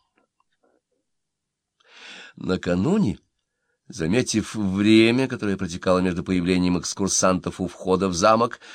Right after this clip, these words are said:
и той минуты, когда они переступали порог комнаты, где совершилось преступление, я теперь решил, что, очевидно, по просьбе любопытных Джеймс изменил свой маршрут,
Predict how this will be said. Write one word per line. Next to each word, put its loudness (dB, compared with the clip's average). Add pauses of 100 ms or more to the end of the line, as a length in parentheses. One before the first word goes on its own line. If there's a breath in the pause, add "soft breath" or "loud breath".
(160 loud breath)
и 2
той 2
минуты, 2
когда -2
они 2
переступали 0
порог 2
комнаты, 2
где -10
совершилось -6
преступление, -4 (720 soft breath)
я 0
теперь 0
решил, -2
что, -2 (260 loud breath)
очевидно, 0
по 0
просьбе -2
любопытных -2 (200 loud breath)
Джеймс 0
изменил 0
свой 2
маршрут, 0